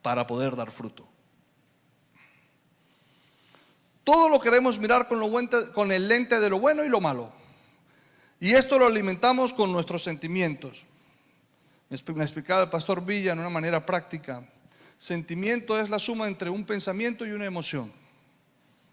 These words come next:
Haga usted las matemáticas. Dios siempre nos va a querer ayudar. Siempre nos va a querer hacer las preguntas fáciles de responder. Siempre nos va a querer sacar del problema.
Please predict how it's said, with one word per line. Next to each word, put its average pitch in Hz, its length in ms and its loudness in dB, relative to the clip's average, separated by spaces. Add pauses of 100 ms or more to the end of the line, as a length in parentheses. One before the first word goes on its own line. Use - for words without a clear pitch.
Haga 165 200 0
usted 160 200 -4
las 160 80 -4
matemáticas. 143 800 -10 (1800)
Dios 277 400 6
siempre 226 960 4
nos 170 180 0
va 220 200 8
a 220 80 2
querer 208 320 4
ayudar. 175 520 0 (1300)
Siempre 262 540 4
nos 190 200 0
va 226 60 8
a 226 80 2
querer 220 260 4
hacer 220 220 2
las 202 140 0
preguntas 226 580 -2
fáciles 214 560 -2
de 175 120 0
responder. 156 640 -2 (600)
Siempre 277 520 4
nos 196 220 0
va 220 80 6
a - 200 0
querer 226 260 4
sacar 233 400 2
del 202 180 -2
problema. 180 720 0